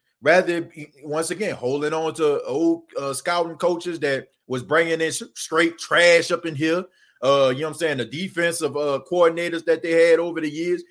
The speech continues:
keeping them guys around too long, skill, uh, skill coaches, keeping them around too long,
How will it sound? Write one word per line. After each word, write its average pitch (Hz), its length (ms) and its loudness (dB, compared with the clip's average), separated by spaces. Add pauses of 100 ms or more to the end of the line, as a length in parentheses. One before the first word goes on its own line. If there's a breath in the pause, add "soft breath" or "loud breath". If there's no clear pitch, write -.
(160 soft breath)
keeping 170 280 -6
them 165 140 -4
guys 170 320 2
around 165 420 0
too 185 180 -6
long, 160 500 0 (260)
skill, 180 600 2
uh, 156 180 0
skill 175 380 0
coaches, 180 420 -4
keeping 175 320 -4
them 170 140 -2
around 170 400 0
too 175 180 -8
long, 170 400 -2